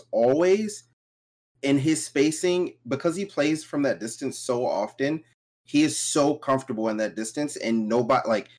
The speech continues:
it's why he's so successful. Like, nobody in the world can contest him from a certain distance from the screen. It's, it, it's just how it goes. And he was like, "Yep." And I was like,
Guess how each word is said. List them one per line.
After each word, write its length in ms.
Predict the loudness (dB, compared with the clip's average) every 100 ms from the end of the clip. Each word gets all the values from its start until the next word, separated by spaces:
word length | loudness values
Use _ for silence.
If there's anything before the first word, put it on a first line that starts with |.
| _ -6
it's 160 | 0
why 160 | 2 2
he's 120 | 0
so 100 | -2
successful. 500 | -2 -2 -2 -2 -4
Like, 180 | -8 -4
nobody 360 | 0 0 2
in 80 | 0
the 80 | 0
world 300 | 2 2 2
can 120 | -2
contest 480 | -8 -8 -4 -4 -2
him 180 | -4 -4 _ _ -6
from 220 | 0 0
a 160 | 0 -2
certain 380 | -2 -4 -4 -8
distance 380 | -10 -10 -12
from 120 | -10 -10
the 60 |
screen. 360 | -12 -14 -14 -16 _
It's, 260 | -12 -12 -12 -14
it, 180 | -12 -12 _ _ _ _ _ _ _ _ _ -10
it's 180 | -8 -6
just 200 | -6 -2
how 180 | 0 0
it 100 | -2
goes. 280 | -6 -6 0
And 80 |
he 40 | 2
was 100 | 4
like, 260 | 2 0 -2
"Yep." 420 | 2 2 0 -8
And 120 | -2
I 80 | 0
was 140 | 0 0
like, 260 | -4 -6